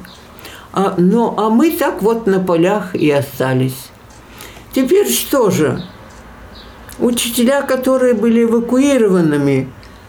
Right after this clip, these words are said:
блокаду сняли, они прям скорее, скорее уехали. Учителей не хватает, а надо. Первый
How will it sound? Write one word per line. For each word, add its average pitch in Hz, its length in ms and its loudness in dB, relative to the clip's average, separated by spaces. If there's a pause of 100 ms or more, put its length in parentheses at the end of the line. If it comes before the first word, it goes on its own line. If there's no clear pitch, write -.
(100)
блокаду 240 640 0
сняли, 185 880 0
они 220 280 2
прям 220 360 0
скорее, 214 500 0
скорее 175 720 0 (140)
уехали. 180 920 0 (1080)
Учителей 185 640 0
не 175 120 2
хватает, 180 760 0
а 175 120 0
надо. 185 440 0 (360)
Первый 185 720 2